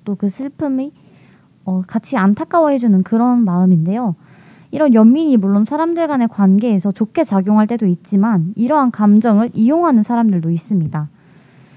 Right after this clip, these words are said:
그래서 두 번째 주제는요, 연민의 오용이라는 토픽으로 여러 가지 사례들을 살펴보겠습니다. 어, 우선 연민의 피로라는 개념이 있다고 해요.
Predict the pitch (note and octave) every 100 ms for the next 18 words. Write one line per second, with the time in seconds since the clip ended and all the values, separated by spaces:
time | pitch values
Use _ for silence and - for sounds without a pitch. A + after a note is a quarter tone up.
0 | _ - A#3+ A#3+ A#3 D4 E4+ C#4 G#3+ G3
1 | A#3+ G3+ F3 A3 F#3+ F3 G3+ A3+ C4 B3
2 | A3+ G3 A3+ D4 A#3+ E3 F#3 - - G3
3 | F#3 F#3 F#3+ C#4+ E4 C4+ F3+ F3 A3 F#3
4 | F#3 F3 F3 C4+ D#4+ - C4 C4 G3+ F#3
5 | G#3 C4+ C4+ C#4+ G3 F3+ F3+ F3 D#3+ E3+
6 | D#3+ - _ _ _ _ _ _ _ _
7 | _ _ - A3+ A3+ A#3+ B3+ G3+ G#3+ D#4
8 | E4+ D4+ - A#4 F#4+ F#3+ F3+ G#3+ A3 A3
9 | G#3 A#3+ A#3 F#3 G#3 G#3 A3 A#3+ F#3 F#3